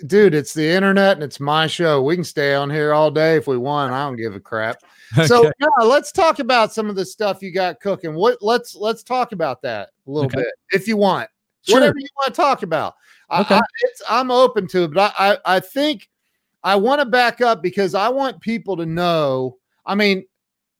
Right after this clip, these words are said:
Speaker 1: so you went from just a couple of years ago, literally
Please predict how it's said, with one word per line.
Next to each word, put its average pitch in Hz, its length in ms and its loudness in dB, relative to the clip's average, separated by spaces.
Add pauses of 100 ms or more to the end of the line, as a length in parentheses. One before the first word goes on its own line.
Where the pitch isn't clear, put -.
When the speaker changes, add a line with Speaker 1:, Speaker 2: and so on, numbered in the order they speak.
(160)
Speaker 1:
so 214 120 0
you 254 280 4
went 269 440 0
from 196 380 -4
just 208 240 -4
a 165 40 -10
couple 233 380 -4
of 165 60 -2
years 180 400 -4
ago, 117 320 -6
literally 123 840 0